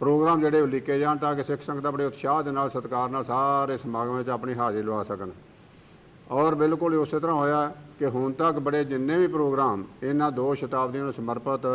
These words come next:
ਸ਼੍ਰੋਮਣੀ ਗੁਰਦੁਆਰਾ ਪ੍ਰਬੰਧਕ ਕਮੇਟੀ, ਧਰਮ ਪ੍ਰਚਾਰ ਕਮੇਟੀ ਵੱਲੋਂ ਉਲੀਕੇ ਗਏ, ਉਹ ਸਮੁੱਚੇ ਸਟਾਫ ਤੇ ਸਾਰੀਆਂ ਸੰਗਤਾਂ ਤੇ ਸਾਰੀਆਂ ਜਥੇਬੰਦੀਆਂ ਦੇ ਸਹਿਯੋਗ ਨਾਲ ਬਹੁਤ ਹੀ ਜਿਹੜੇ ਪ੍ਰਭਾਵਸ਼ਾਲੀ ਢੰਗ ਦੇ ਨਾਲ ਪ੍ਰਵਾਨ ਚੜ੍ਹੇ ਆ, ਚਾਹੇ ਉਹ ਨਗਰ ਕੀਰਤਨ ਸਨ, ਚਾਹੇ ਉਹ ਸੈਮੀਨਾਰ ਸਨ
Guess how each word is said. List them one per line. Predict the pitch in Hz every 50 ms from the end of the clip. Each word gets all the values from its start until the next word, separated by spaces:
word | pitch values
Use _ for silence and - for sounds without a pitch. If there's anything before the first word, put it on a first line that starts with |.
| 127 117
ਸ਼੍ਰੋਮਣੀ | 120 117 120 120 123 131 123
ਗੁਰਦੁਆਰਾ | 120 123 117 113 123 127 127 117
ਪ੍ਰਬੰਧਕ | 117 120 113 110 120 131 131 135 131 120
ਕਮੇਟੀ, | 127 120 123 123 113 120 127
ਧਰਮ | 120 127 123 113 107
ਪ੍ਰਚਾਰ | 101 120 107 127 123 120
ਕਮੇਟੀ | - 120 117 117 117 123
ਵੱਲੋਂ | 120 120 123 123
ਉਲੀਕੇ | 117 110 110 107 - 131 131
ਗਏ, | 127 139 139 139 135 - - - - - - - - - - -
ਉਹ | 147 151 160 156
ਸਮੁੱਚੇ | 147 - 127 127 135 135 160 151 143
ਸਟਾਫ | - - 120 120 131 135 139
ਤੇ | 143 131
ਸਾਰੀਆਂ | 117 127 135 139 143 135
ਸੰਗਤਾਂ | - - 117 120 113 135 135 135
ਤੇ | 131 113
ਸਾਰੀਆਂ | 127 135 156 165 160 147
ਜਥੇਬੰਦੀਆਂ | 147 127 131 135 131 135 131 139 139
ਦੇ | 131
ਸਹਿਯੋਗ | - 131 120 120 120 123 131
ਨਾਲ | 131 135 120
ਬਹੁਤ | 120 135 147 165 175 175 175 175 175 170 - 165
ਹੀ | 151 139 170 - - - - - - - - -
ਜਿਹੜੇ | 113 131 135 151 147
ਪ੍ਰਭਾਵਸ਼ਾਲੀ | - - 143 135 139 131 117 123 120 139 147 156 170
ਢੰਗ | 160 165 165 135 123
ਦੇ | 120 123
ਨਾਲ | 135 131
ਪ੍ਰਵਾਨ | 117 131 123 120 117 113 107
ਚੜ੍ਹੇ | 98 117 113 117 110 92
ਆ, | 87 90 - - - - - - - -
ਚਾਹੇ | - 135 135 147 151
ਉਹ | 143 135
ਨਗਰ | 123 123 113 135 131
ਕੀਰਤਨ | 127 131 139 127 147 147 127
ਸਨ, | 135 143 143 139 143 - - - - - - -
ਚਾਹੇ | - 131 135 139 143 147 151
ਉਹ | 143
ਸੈਮੀਨਾਰ | - - 120 117 120 127 135 139 143 143 120
ਸਨ | 135 143 143 143